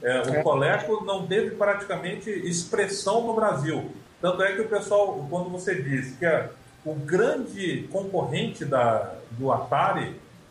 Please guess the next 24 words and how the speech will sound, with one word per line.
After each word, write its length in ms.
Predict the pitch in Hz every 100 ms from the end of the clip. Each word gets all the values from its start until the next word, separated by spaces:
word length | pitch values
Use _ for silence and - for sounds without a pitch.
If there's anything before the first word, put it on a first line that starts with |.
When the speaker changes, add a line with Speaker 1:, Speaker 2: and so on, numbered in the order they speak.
| - -
Speaker 1:
ele 400 | 165 196 170 - -
foi 240 | 175 185
o 100 | 185 175
Coleco 520 | 202 180 202 226 269 240
e 80 |
o 40 | 254
Intellivision. 720 | 247 247 240 180 185 135 - - - - - -
E 140 | 175
a-, 160 | 208 196
e 120 | 190
aqui 200 | 196 208
no 100 | 214
Brasil, 500 | 214 202 170 220 240 - -
o 140 | 175
pessoal 300 | 185 190 196
pensa 300 | 196 208 233
que 100 | 233
foi 240 | 226 220 233
o 80 |
Odyssey, 540 | 185 190 185 - 107 - -
né? 220 | 135 180
O 40 | 135
Odyssey 340 | 143 - 180
dois. 420 | 147 143 113 -